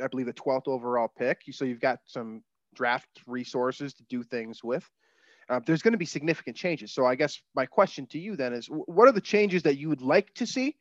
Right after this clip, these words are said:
And what are the changes that you think are going to happen within this first calendar year as a result of just the G M being hired? Keep in mind,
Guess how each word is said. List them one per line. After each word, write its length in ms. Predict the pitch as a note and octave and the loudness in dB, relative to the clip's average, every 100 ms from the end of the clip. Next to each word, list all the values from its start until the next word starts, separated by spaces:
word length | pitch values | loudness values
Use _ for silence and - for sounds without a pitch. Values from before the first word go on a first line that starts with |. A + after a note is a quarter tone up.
| _ - - | _ -20 -6
And 120 | D3+ | 4
what 100 | E3 | 8
are 40 | F#3+ | 8
the 60 | D#3+ | 6
changes 240 | G3 E3 | 0 0
that 140 | D#3 | -2
you 100 | C3 | -4
think 440 | C3 - G#3 F#3 - | -10 2 2 2 -4
are 80 | C#3 | -8
going 380 | C3+ D3 C#3+ C3 | -2 0 0 -4
to 140 | - B2 | -8 -2
happen 560 | E3+ D3+ - B2 A2+ - _ _ _ _ | 2 4 2 -4 -8 -16 _ _ _ _
within 340 | D3 D3+ F#3 E3+ | 0 4 6 6
this 240 | C3+ - | 0 -4
first 540 | - G#3+ G3+ - - - | 4 8 8 6 -8 -2
calendar 580 | F3+ D3+ D3 B2+ B2 | 4 6 4 2 -2
year 360 | A2+ A#2 G#2 E2 _ _ - | -2 -6 -8 -10 _ _ -2
as 180 | D#3 D#3+ | 0 4
a 40 | |
result 380 | D#3 D#3+ F3 E3+ | 4 8 8 8
of 140 | C#3 | 0
just 420 | A#2+ - C4 - - | -2 2 2 2 -4
the 80 | |
G 240 | F#3 F#3+ A3 | -6 2 6
M 120 | G3 | 6
being 220 | E3 E3+ | 6 2
hired? 280 | D3+ D#3 A#2+ | 4 2 2
Keep 200 | - C#3 | -4 -4
in 80 | B2 | -4
mind, 180 | A#2+ | -6